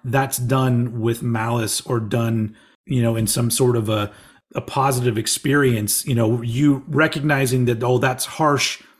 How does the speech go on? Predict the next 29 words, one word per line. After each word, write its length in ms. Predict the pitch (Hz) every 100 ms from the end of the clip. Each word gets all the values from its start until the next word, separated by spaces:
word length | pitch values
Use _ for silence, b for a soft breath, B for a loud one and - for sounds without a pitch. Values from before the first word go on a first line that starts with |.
| b
It's 220 | - 135 139
making 360 | 135 131 131
me 140 | 127 123
understand 640 | 127 117 - 143 131 127
that 60 |
it's 120 | 113 -
harsh." 380 | 139 120 117 -
I 80 | -
don't, 140 | 160 - B B B
I 80 | 185
don't 140 | 185
know. 200 | 147 107 -
It's 200 | 147 -
'cause 200 | 143 180
I 100 | 196
don't 140 | 196
know. 160 | 180 170
I 80 |
didn't 200 | 170 165 139
talk 180 | 147 -
to 60 | 139
Lou 160 | 139 131
Reed, 260 | 135 143
so 80 | 123
I 40 |
have 80 | 110
no 140 | 113 117
fucking 320 | 123 117 107
clue. 320 | 123 117 127